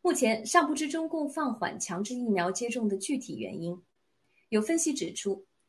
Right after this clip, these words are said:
中共此举是为了平息各地因反抗强制疫苗接种所引起的群体事件。当下国，国内中小学开学在即，我们应提醒国内的同胞，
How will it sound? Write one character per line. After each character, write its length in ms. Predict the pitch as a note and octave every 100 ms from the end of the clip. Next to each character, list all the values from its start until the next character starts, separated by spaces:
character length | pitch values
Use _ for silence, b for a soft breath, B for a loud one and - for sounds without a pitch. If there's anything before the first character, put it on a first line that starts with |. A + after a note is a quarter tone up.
| _
中 160 | - F4+
共 180 | F#4+ F4+
此 220 | - F#3+
举 280 | A3+ - -
是 160 | - A#3
为 120 | A3
了 100 | F#3
平 180 | F3+ F#3
息 160 | G#3+ C4+
各 160 | C#4+
地 300 | A3 G#3 - B B
因 140 | - C#4+
反 220 | - -
抗 280 | - E4+ -
强 220 | - F#3+
制 100 | G3+
疫 60 | A#3
苗 240 | F#3+ E3+
接 180 | F3 A3
种 300 | G#3 G3+ - b b _
所 180 | - F#3+
引 240 | F3 E3 F#3+
起 140 | F3+
的 100 | D#3
群 220 | - E3+
体 160 | F#3 F3
事 160 | -
件。 260 | F3 E3+ - - _ _ _ _ _ _ _ _ _ _ _ _ _
当 160 | - A#3+
下 460 | A#3+ A3+ G3 - _
国， 260 | - A#3 B3+
国 260 | - A3
内 200 | B3 D4
中 160 | C4+ D4+
小 180 | C4+ F3+
学 260 | - F3+
开 220 | F3+ - A#3+
学 180 | G3+
在 220 | F3 F#3+ F3
即， 340 | E3+ F#3 - _ _ _ _
我 100 | A3
们 100 | B3
应 140 | E4 F4
提 160 | D4
醒 180 | C#4 G3
国 180 | E3+ F3
内 120 | G3
的 80 | F3+
同 240 | E3+ D#3
胞， 380 | E3 E3+ E3 -